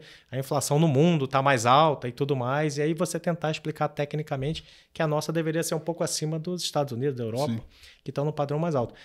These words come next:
Speaker 1: A gente não acha que, então, que essa discussão acabou, ela deve voltar em junho, provavelmente vai mudar a meta, só que a gente acha que a desancoragem que existe hoje sobre a meta atual de três por cento, ela provavelmente vai se manter,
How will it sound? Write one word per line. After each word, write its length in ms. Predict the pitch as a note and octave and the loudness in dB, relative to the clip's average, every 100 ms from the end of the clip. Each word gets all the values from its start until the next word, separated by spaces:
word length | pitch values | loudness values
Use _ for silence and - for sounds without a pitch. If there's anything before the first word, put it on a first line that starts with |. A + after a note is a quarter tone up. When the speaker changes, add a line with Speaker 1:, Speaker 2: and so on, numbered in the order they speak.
| - - | -20 -10
Speaker 1:
A 40 | |
gente 160 | B2+ D3+ | -6 -2
não 200 | F3 F#3+ | 0 4
acha 240 | E3 D#3+ | 2 2
que, 140 | D#3 C#3+ | -2 0
então, 180 | D3 | 0
que 100 | C#3+ | 2
essa 200 | C#3 - | 0 0
discussão 340 | C3+ - - C3 | -2 -4 0 0
acabou, 460 | C3 C#3 B2 F#3 G#3+ | 2 2 2 0 0
ela 140 | B2 | -2
deve 220 | B2+ C#3 | -2 -2
voltar 320 | C3+ C3 C3 | -2 -2 -2
em 80 | B2+ | -2
junho, 260 | A2 D3 F3+ | 0 0 -2
provavelmente 800 | - G3 A#3 G#3 F3+ D#3 F3 - | 2 6 10 10 10 6 4 4
vai 160 | D3 | 4
mudar 200 | F3 D3+ | 6 6
a 20 | C#3 | 6
meta, 320 | C3+ - - - - - - - - _ _ _ - | 6 0 -4 -6 -6 -10 -20 -20 -20 _ _ _ -10
só 180 | - | -4
que 120 | D#3 F3 | 2 2
a 20 | |
gente 240 | G3 F#3+ | 2 2
acha 240 | F3+ F3+ F#3 | 2 2 0
que 240 | G3 F#3+ - - _ | -2 -2 -4 -20 _
a 200 | C3+ F3+ | 4 4
desancoragem 840 | F3 F#3+ F#3+ E3 D3 G3 G#3+ G#3 | 8 6 6 6 10 10 8 6
que 100 | F#3+ | 4
existe 380 | D#3 E3 - D3+ | 4 2 0 2
hoje 380 | C#3 C#3 B2+ | 0 0 -2
sobre 280 | A#2+ D3+ D3 | -2 0 2
a 40 | C#3 | 2
meta 240 | C#3 C3+ | 2 0
atual 400 | C#3 B2+ D3 E3 | -2 2 4 2
de 80 | B2 | -2
três 260 | B2+ C3 | -4 -4
por 60 | - | -4
cento, 420 | - F3+ G#3+ - | 2 2 2 -2
ela 200 | A#2 F3 | -2 -2
provavelmente 600 | F3+ A3 B3+ B3 A#3 A#3 | 2 4 6 6 4 4
vai 80 | A#3+ | 2
se 100 | A#3+ | 4
manter, 420 | A#3+ C4 B3 G3 | 4 6 8 8